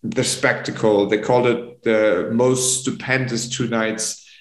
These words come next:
in, in, in, in history of the W W E. And the logic behind, I believe, is that they want to present something else than wrestling with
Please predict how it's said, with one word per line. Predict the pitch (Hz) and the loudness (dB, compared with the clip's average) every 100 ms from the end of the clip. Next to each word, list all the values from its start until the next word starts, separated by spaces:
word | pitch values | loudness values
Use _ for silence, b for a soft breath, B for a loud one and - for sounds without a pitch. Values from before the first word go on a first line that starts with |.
| _ | _
in, | 113 113 - | -2 -2 -2
in, | 110 95 | -2 -4
in, | 101 101 98 101 | -4 -4 -4 -4
in | 101 | -2
history | 131 127 120 107 | -2 -2 0 2
of | 104 107 104 | 0 -2 -8
the | |
W | 101 110 113 | -2 -2 -2
W | 110 98 101 | -2 0 2
E. | 131 123 - B B B _ | 2 0 -2 B B B _
And | 117 120 127 123 117 113 - _ 120 | -2 0 0 -2 -6 -10 -14 _ -2
the | 127 | 2
logic | 120 147 - 160 135 | 4 2 2 -2 0
behind, | 131 120 117 113 | -2 0 0 0
I | 110 113 | 0 0
believe, | 117 113 113 113 | 2 4 2 2
is | 104 101 - - B B - | 0 0 -4 -12 B B -2
that | 117 | 0
they | 123 123 | 2 2
want | 127 127 | 2 -2
to | 120 | -2
present | 120 - 127 127 | -2 0 0 -2
something | - 117 113 113 | -2 -4 -2 -2
else | 107 117 - | 0 -2 -2
than | 110 107 | -4 0
wrestling | 110 117 - 156 165 165 135 | 2 2 0 2 2 2 2
with | 127 135 131 | 6 4 4